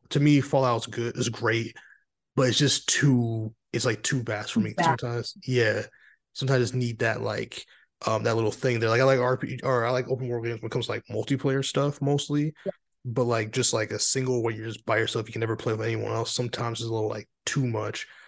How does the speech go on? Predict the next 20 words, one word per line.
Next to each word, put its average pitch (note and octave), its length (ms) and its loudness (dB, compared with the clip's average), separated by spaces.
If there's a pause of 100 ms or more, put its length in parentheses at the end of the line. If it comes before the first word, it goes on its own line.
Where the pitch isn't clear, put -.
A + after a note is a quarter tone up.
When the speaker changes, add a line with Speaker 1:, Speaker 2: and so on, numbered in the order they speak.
(180)
Speaker 1:
uh, A2 320 2
Speaker 2:
Yeah. F3+ 80 6
Speaker 1:
for E3 160 2
me A#2 140 0
personally. A2 600 0 (160)
But G#2+ 320 2 (360)
Skyrim E3+ 460 4
wasn't D#3 200 6
like B2+ 180 2
that A2+ 140 -6
for A2 100 -10
me. G#2+ 100 -8
Skyrim, D#3+ 320 2
I D3 60 4
could C3+ 120 4
play, C3 160 4
like, A#2+ 320 0
I - 20 0
played A2+ 300 -2 (100)
hours. B2 640 0